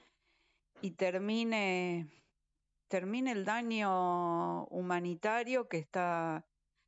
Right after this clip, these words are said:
que está sufriendo la gente de Gaza, hacinada en, en el último reducto, como vos bien decís,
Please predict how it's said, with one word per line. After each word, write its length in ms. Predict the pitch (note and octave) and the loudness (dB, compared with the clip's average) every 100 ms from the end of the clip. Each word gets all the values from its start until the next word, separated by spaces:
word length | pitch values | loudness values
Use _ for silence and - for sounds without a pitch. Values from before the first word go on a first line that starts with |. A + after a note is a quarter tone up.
| _ | _
que 80 | - | -10
está 200 | F3 B3 | -4 -2
sufriendo 540 | B3 F3 A3+ B3 C4+ A3 | 0 0 2 2 2 2
la 140 | F3 | 0
gente 440 | - G#3 G3 G3+ | 0 -2 2 2
de 120 | G3 F3+ | 2 2
Gaza, 720 | G#3+ B3+ - C4 C4 B3+ G#3+ | 2 0 -4 0 2 2 0
hacinada 1000 | F3+ - F#3+ G3 G#3+ A#3+ B3 B3+ A#3 F#3+ | -2 -4 -2 0 2 4 2 2 2 0
en, 180 | F3+ F3+ | -2 -2
en 200 | F#3 F#3 | 0 2
el 140 | G3 | 2
último 400 | A3 G#3+ G#3 G3 | 0 0 0 0
reducto, 580 | G#3 A#3 C#4+ C#4 B3 G#3+ | 2 2 0 -2 -4 0
como 260 | G3 F#3+ | 0 2
vos 160 | G3+ G3+ | 2 0
bien 260 | G#3 G3+ G#3 | 0 0 2
decís, 520 | G#3 - C4+ D4+ | 0 0 0 0